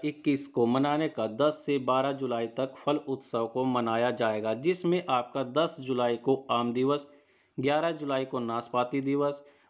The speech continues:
और तेरह जुलाई को अमरूद दिवस के रूप में मनाया जाएगा। उत्सव के मुख्य आकर्षक प्रभु केंद्र क्या रहेंगे आपके? प्रतिदिन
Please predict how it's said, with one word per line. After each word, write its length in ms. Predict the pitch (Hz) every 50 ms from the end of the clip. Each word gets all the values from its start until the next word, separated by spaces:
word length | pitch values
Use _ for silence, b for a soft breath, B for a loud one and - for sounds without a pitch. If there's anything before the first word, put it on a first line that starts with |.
| b
और 200 | 127 127 127 127 -
तेरह 280 | 151 156 160 165 165 165
जुलाई 360 | 151 143 139 131 123 123 123 120
को 180 | - 135 135 139 135 -
अमरूद 380 | 135 131 135 139 147 156 151 143
दिवस 340 | 135 120 120 120 117 117 113
के 180 | - - 131 131
रूप 240 | 120 117 113 110 -
में 140 | 117 120 127
मनाया 400 | 123 117 110 107 104 107 107 110 107
जाएगा। 500 | 107 113 104 104 107 104 107 107 107 - - - _ b b b b _ _ _ _ _ _ _ _ _ _ _
उत्सव 380 | 151 170 175 175 - - 202 196
के 140 | 196 165 151
मुख्य 460 | 151 160 165 165 - - 170 170 - -
आकर्षक 560 | 143 139 135 - 139 127 - - 147 139 -
प्रभु 300 | - 139 127 117 117 135 135
केंद्र 360 | - - 127 123 120 127 131
क्या 260 | 131 - - 131 120 117
रहेंगे 480 | 113 110 - 123 113 107 110 110 120 -
आपके? 320 | 117 113 110 - - 117 113
प्रतिदिन 640 | 113 - 151 151 151 - 185 180 170 170 170 180 175